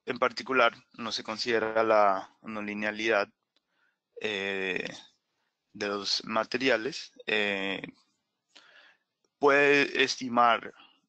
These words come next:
eh, de una manera, pues, muy buena el efecto del sismo, pero,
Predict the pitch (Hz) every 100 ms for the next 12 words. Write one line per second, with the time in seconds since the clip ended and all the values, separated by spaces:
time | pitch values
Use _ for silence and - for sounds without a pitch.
0 | _ - 113 110 110 107 107 107 107 107
1 | 104 104 104 107 101 - 104 104 - -
2 | - _ _ _ _ _ - 117 120 120
3 | 113 113 107 101 95 - 104 104 104 -
4 | 131 120 - 143 _ _ _ _ _ _
5 | _ _ _ _ _ _ _ _ _ _
6 | _ _ _ _ _ _ _ _ _ _
7 | _ _ 139 147 135 139 170